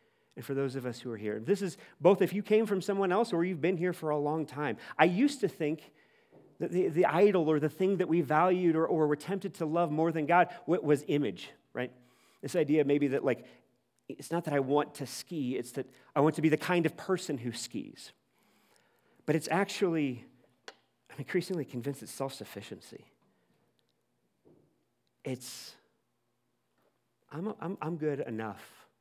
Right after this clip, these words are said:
like, on my own. And when reality proves that we actually aren't self-sufficient, when it smacks us in the face, we result first with exhaustion and then a mounting and building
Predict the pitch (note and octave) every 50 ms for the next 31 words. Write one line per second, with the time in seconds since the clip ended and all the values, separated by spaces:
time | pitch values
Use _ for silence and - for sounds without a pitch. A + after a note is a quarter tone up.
0 | _ _ - B2+ A#2 - - _ _ _ - A#2+ A2+ A2 G#2+ G2 F#2+ - - -
1 | F#2+ F#2+ G2 F#2 - - - _ _ _ _ _ _ _ _ _ _ _ _ _
2 | _ _ _ _ _ _ _ _ _ _ _ _ _ _ _ _ _ _ _ _
3 | _ _ _ _ _ - C#3 C#3 D3+ D3 C#3 D3+ D3+ D3+ D#3+ F3+ G#3+ A#3 G#3+ G3
4 | - - - - E3+ F3+ F#3 F3+ D#3 B2 B2+ D3+ - C3+ D3 E3 D#3+ D3+ C#3 -
5 | - - C#3 A#2+ - - - B2 A2+ A#2 B2+ A#2 - - - _ _ _ - -
6 | - C#3 C3+ - - - C#3+ - D3 C3+ - D3 D3 D3 - _ _ _ _ _
7 | _ _ _ _ _ _ _ _ _ _ _ - B2+ B2+ B2+ - - - - -
8 | B2+ B2 C3 C#3 - - F#3 D3+ - - - C3+ B2 A#2+ A#2 - - - - G#2+
9 | A#2 D3+ D#3+ - - - - - - _ _ _ _ _ _ _ _ _ _ _
10 | _ _ _ _ _ _ _ _ _ - C3 C#3 E3 D3+ D#3 C3+ A#2 C3+ D#3 G3+
11 | - - - - - E3 G#3 F#3+ C#3 - - - - - - _ _ C3 A#2 -
12 | C3 A#2+ A#2 C3+ D3 F#3+ E3+ - - B2 - - D3 C3 C3 B2+ E3+ G3 G#3 F3
13 | C#3+ C3 C3 B2 C#3 C#3+ - D3+ D3 C#3 A#2+ A2+ A#2 A#2 A2+ A#2 A#2 A2+ A2 A2